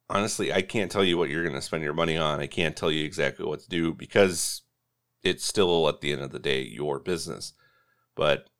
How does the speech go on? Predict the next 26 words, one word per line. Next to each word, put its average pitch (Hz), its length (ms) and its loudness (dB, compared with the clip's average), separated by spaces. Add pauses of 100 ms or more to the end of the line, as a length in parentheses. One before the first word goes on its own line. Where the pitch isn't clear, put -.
(220)
my 98 300 4
job 78 480 6
is 73 220 0
basically 76 420 -2
to - 160 -8
get - 300 -4
you 85 140 -8
to 80 80 -6
make 71 240 -4
that 69 180 -4
decision. - 540 -10 (240)
And 85 380 4 (1400)
it's, 107 500 2 (1040)
it's 98 200 0
a 90 60 -2
lot 107 340 2
less 113 260 6
about, 87 640 4 (400)
um, 76 460 -4 (580)
always 101 320 4
making 92 240 -4
the 76 80 -6
correct 87 340 2
decision, 117 480 -4 (720)
eh, 98 280 0
because, 98 640 0